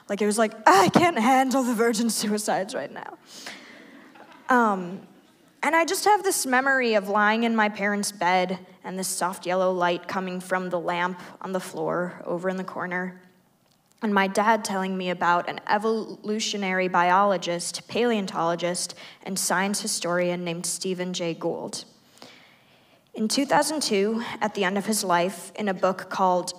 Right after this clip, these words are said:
The Structure of Evolutionary Theory, published two months before his death, he wrote this.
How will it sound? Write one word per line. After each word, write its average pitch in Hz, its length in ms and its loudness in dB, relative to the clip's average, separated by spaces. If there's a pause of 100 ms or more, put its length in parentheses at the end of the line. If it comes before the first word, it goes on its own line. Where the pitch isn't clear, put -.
(120)
The 190 80 -4
Structure 185 640 0
of 185 160 0
Evolutionary 185 800 0
Theory, 170 440 -2
published 180 640 -2
two 196 200 -4
months 185 340 0
before 175 300 -6
his 175 200 -4
death, - 480 -4 (300)
he - 160 -6
wrote 190 280 0
this. - 440 -4